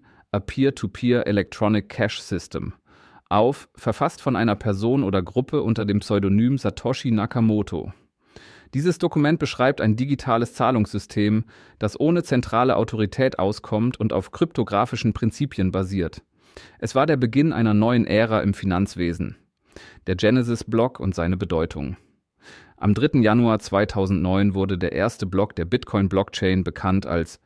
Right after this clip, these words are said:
Genesis-Block oder Block Null, von Nakamoto geschürft. In diesem Block war eine besondere Nachricht eingebettet. „The Times, dritter Januar zweitausendneun, Chancellor on brink of second bailout for banks.“ Diese Referenz zur Schlagzeile der britischen Zeitung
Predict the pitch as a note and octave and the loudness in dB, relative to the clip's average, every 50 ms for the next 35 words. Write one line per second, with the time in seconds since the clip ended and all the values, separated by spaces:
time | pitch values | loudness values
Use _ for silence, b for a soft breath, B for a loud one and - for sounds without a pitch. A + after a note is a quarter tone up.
0 | _ _ - G#2+ A2 B2+ B2 G#2 G2+ F#2+ F2+ - - - G2+ G2+ G#2 - - - | _ _ 0 2 2 4 2 2 0 -2 -4 -4 -2 0 2 2 2 0 -4 -4
1 | F#2+ F#2 E2+ E2+ - G2 F#2+ G2 F#2 F2 - - G#2 G#2+ A2 A2+ A#2 A#2 B B | -2 -2 -2 -2 -4 -4 -2 0 0 0 0 2 2 4 4 4 2 -2 B B
2 | B B B B - A2+ A2 G#2+ A2+ A#2+ - B2 A2 G#2+ G#2 G#2+ - - G#2 G2 | B B B B 0 2 4 4 4 2 2 2 2 4 4 2 2 0 -4 -4
3 | G#2+ - - - F#2 D#2 B1+ - - - - - _ _ _ _ B B B B | -4 -4 -2 -2 -2 -2 -2 -4 -10 -18 -20 -20 _ _ _ _ B B B B
4 | B B B B _ A2 G#2+ C#3 D#3 D#3+ C#3 A2 G#2 G#2 B2 - - - F2 - | B B B B _ 0 0 2 2 2 2 4 4 2 2 2 -2 -4 -4 -2
5 | - F#2+ F#2+ F2 F2 F#2+ E2+ F#2+ F#2+ G#2+ G2+ F#2 G2 F2+ F2 E2+ F2 - - F2+ | 0 0 0 0 -2 -4 -2 2 2 2 2 2 0 0 2 2 0 0 -2 -6
6 | F2+ - - - F2+ F#2 F2+ E2 - D#2+ D#2 - - D#2+ - - - b b b | -10 -6 -4 -2 0 0 0 0 -2 -4 -4 -4 -6 -8 -10 -12 -18 b b b
7 | b b b b b b b b - G2 - - A#2+ A#2 B2+ B2+ C3+ C#3 - - | b b b b b b b b -6 -6 -4 0 0 2 2 2 2 0 -2 -6
8 | - - F2+ G#2+ - - G2 F#2 F#2+ F#2 G2+ G#2 G2+ G2+ G2 G2 G2 - - - | -10 -4 -2 -2 0 0 0 0 2 2 2 2 2 2 0 0 -2 -4 -4 -2
9 | A2+ B2+ C3 - C3+ G2 A2 G#2+ G#2 - G2+ G#2+ G#2+ A2 A2 A2 - - C3 B2 | 0 0 0 0 -2 0 0 0 0 0 0 2 2 2 2 2 0 0 0 0
10 | C#3+ D3 - C3+ C3 B2+ A#2+ - G2 F#2+ F#2+ F#2 G2+ G#2 A2 A2+ B2 - - - | 0 0 -2 0 0 0 0 0 0 0 0 0 0 0 2 2 0 -2 -4 -8
11 | F#2+ - - - A#2+ A#2+ - B2 A2+ - - _ - F#2 F#2+ G2+ - - D2 D#2+ | -8 -8 -4 -4 -4 -2 0 -2 -2 -2 -4 _ 0 2 2 2 2 0 0 -2
12 | E2+ E2+ - - - F2+ F2 G2+ F2+ D2+ C#2 C#2 - - - - - b b b | -2 -4 -6 -6 -6 -6 -2 -2 -2 -2 -2 -4 -8 -10 -14 -18 -20 b b b
13 | b b b b b b b b b b b b b b b b b - G#2+ G#2+ | b b b b b b b b b b b b b b b b b -4 0 0
14 | A2+ - G2+ G2 - G2 F2+ G2 G#2+ A2 - - G2 F2 - G#2+ G#2 A2 - - | 2 0 0 -2 -2 0 2 2 2 2 0 -2 -4 -4 0 2 2 2 0 0
15 | - G#2+ G2+ G#2 G2 F#2 F2 E2 - A2+ A2 - G#2+ - - G2 - - A#2+ A2 | -2 0 0 2 2 0 -2 -2 -2 -4 -4 -4 -4 -4 -4 -4 -2 0 0 0
16 | B2+ - - G#2+ G2+ G2+ | 0 0 0 0 2 0